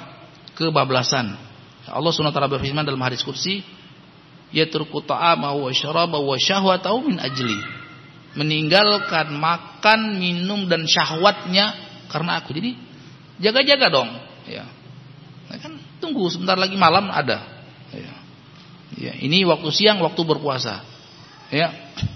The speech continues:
Sebagaimana tadinya, eh, makan dan minum ketika puasa yang tadinya halal kita stop, ini juga bisa mengantarkan kepada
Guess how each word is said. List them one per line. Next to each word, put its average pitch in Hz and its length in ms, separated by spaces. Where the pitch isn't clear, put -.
Sebagaimana 156 560
tadinya, 151 640
eh, 139 360
makan 147 480
dan 143 160
minum 147 480
ketika 143 320
puasa 139 560
yang 139 160
tadinya 143 280
halal 139 360
kita 127 240
stop, - 400
ini 247 240
juga 170 240
bisa 170 200
mengantarkan 175 760
kepada 160 460